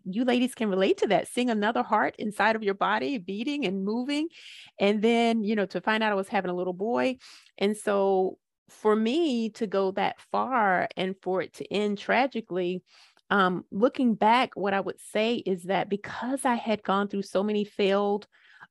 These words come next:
um, you know, you know, infertility treatments, I didn't have the tools at the time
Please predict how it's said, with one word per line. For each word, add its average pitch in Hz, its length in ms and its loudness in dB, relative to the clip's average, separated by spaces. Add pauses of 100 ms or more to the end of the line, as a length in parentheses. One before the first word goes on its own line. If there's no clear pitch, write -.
um, 170 540 -2 (600)
you 202 160 -2
know, 170 280 -2 (200)
you 190 160 2
know, 160 200 -6 (140)
infertility 202 560 2
treatments, - 640 -2 (640)
I 208 100 8
didn't 294 280 4
have 302 180 2
the 214 100 2
tools 226 520 -6
at 190 100 -2
the 185 80 -2
time 254 640 -2